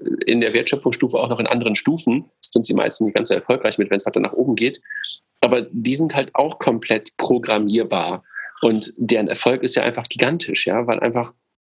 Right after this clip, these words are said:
auf ihren Rails, und das kann man ja ganz gut vergleichen eigentlich mit den Banken-Rails, jeder Zugriff hat, also jeder, der halt, ähm, zugelassen im Netzwerk ist. Aber das wäre ja hier auch so. Der Endkunde ist ja zugelassen im Netzwerk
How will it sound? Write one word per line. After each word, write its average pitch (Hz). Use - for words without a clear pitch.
auf -
ihren 117
Rails, 147
und 110
das -
kann 135
man 127
ja 117
ganz 131
gut 214
vergleichen 143
eigentlich -
mit 98
den 92
Banken-Rails, -
jeder 247
Zugriff -
hat, -
also 95
jeder, 101
der 95
halt, -
ähm, -
zugelassen 123
im 101
Netzwerk -
ist. -
Aber -
das 123
wäre 135
ja 113
hier 123
auch 151
so. 90
Der 85
Endkunde 110
ist -
ja -
zugelassen 104
im 101
Netzwerk 117